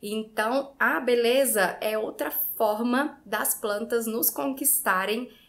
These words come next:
e fazerem com que nós espalhemos o seu material genético.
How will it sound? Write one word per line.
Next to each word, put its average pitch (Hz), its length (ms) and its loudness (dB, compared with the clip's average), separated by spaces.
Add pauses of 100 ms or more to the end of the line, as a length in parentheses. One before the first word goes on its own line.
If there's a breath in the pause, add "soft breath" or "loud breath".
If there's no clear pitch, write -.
(120)
e 269 420 -2 (120)
fazerem 254 840 0
com 285 380 -2
que 277 380 -2
nós 247 580 2
espalhemos 226 720 -2
o 240 40 -2
seu 220 240 2
material 214 420 -2
genético. - 680 -6